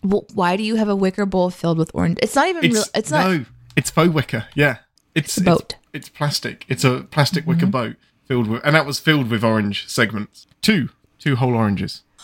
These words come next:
Speaker 2: Why is this so strange? I have, like, five of these.
Speaker 1: You have five wicker bowl.
Speaker 2: Five wicker baskets
Speaker 1: But
Speaker 2: for
Speaker 1: I
Speaker 2: food.
Speaker 1: just don't understand that. That's not a bowl.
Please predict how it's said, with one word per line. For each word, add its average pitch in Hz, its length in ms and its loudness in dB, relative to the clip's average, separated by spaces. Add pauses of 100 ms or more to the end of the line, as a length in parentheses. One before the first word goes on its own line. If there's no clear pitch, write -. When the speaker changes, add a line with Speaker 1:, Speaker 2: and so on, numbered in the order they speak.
(120)
Speaker 2:
Why 214 140 -2
is 320 120 2
this 311 160 2
so 339 120 -2
strange? 214 480 -2
I 156 100 0
have, 220 180 0
like, 226 180 -6
five 214 280 0
of 139 140 0
these. 101 440 -4 (360)
Speaker 1:
You 277 120 0
have 254 200 0
five 202 580 -2 (220)
wicker 196 580 0 (280)
bowl. 180 460 0 (160)
Speaker 2:
Five 190 260 0
wicker 170 200 0
baskets - 640 -2 (440)
Speaker 1:
But 392 120 2
Speaker 2:
for - 60 2
Speaker 1:
I - 60 -2
Speaker 2:
food. 381 60 0
Speaker 1:
just - 140 2
don't 440 120 0
understand 359 360 -2
that. - 160 -4 (260)
That's - 260 -4
not 392 120 -2
a 381 40 0
bowl. 233 680 -2